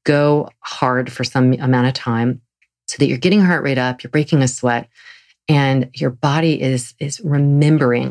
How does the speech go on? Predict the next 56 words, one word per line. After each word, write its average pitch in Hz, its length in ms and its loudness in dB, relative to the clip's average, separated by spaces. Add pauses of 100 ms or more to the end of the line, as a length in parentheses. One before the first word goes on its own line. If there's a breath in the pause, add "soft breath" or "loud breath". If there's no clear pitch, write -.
what 135 100 -4
it's - 180 -8
like, - 300 -6
you 147 120 -4
know, 127 100 0
the, 123 200 -4
to, - 260 -4
to 123 80 -6
be 127 120 2
challenged. 120 580 -4
And 165 140 4
some 226 220 2
of 208 100 0
you 185 100 4
might 147 220 0
be 147 60 0
like, 131 200 -2
"Okay, 131 220 -2
I 117 80 0
do 123 100 0
that 120 160 0
every 120 200 0
day, 113 140 0
no 117 140 0
problem." 127 380 -2
But 131 200 -4 (420 loud breath)
some - 200 0
people, 254 280 -2
are 165 100 2
you 147 180 -2
really 190 300 2
getting 330 240 2
your 262 100 2
heart 262 220 -2
rate 156 160 0
up 127 160 -4 (120)
every 233 300 0
single 202 300 2
day? 147 340 -4 (460 loud breath)
And 156 100 6
it 202 80 0
could 185 140 -4
be 147 140 2
like, 117 260 -6
"Hey, 202 280 0
put - 280 -4
on 147 300 0 (280)
fun 170 240 2
music 160 420 0
for 123 200 -8
t-, - 140 -10 (160)
fifteen 160 440 2
minutes 127 340 2
and 139 140 -6
just 127 240 -6 (140)
go." 120 420 -2